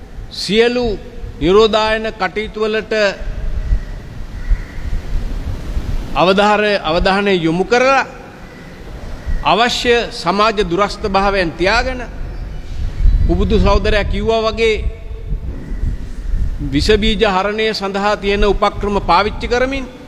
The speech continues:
එහෙම තියෙන තැනකට කඩා පැනලා මංකොල්ලකාරයෝ වගේ පොලිසිය අපේ වචනෙන් කියනවා නම්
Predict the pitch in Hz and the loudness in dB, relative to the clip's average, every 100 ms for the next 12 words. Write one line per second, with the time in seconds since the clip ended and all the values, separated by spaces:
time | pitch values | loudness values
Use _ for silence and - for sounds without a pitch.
0 | - - - - 196 254 277 - 254 320 | -14 -8 -8 -4 2 2 2 -2 0 2
1 | 277 - - - - - 220 226 190 - | 2 0 -6 -18 -14 -4 -2 0 -2 -2
2 | 151 - - - - - - - - 208 | -4 -6 -10 -14 -12 -10 -6 -6 -2 2
3 | 254 254 254 170 170 196 240 - - - | 2 2 2 2 2 0 -2 -6 -10 -6
4 | - - - - - 135 175 240 - 277 | -6 -6 -6 -8 -8 0 2 2 2 0
5 | 277 240 196 175 165 151 139 156 202 254 | 2 2 2 2 0 -2 -2 0 0 0
6 | - - - - - - 202 233 - 254 | -4 -10 -8 -10 -6 2 4 4 0 -2
7 | 277 269 - - - - - - 165 247 | 0 0 -4 -10 -12 -14 -12 -4 0 4
8 | 269 233 208 196 180 180 185 190 190 196 | 4 2 0 0 0 2 2 2 2 0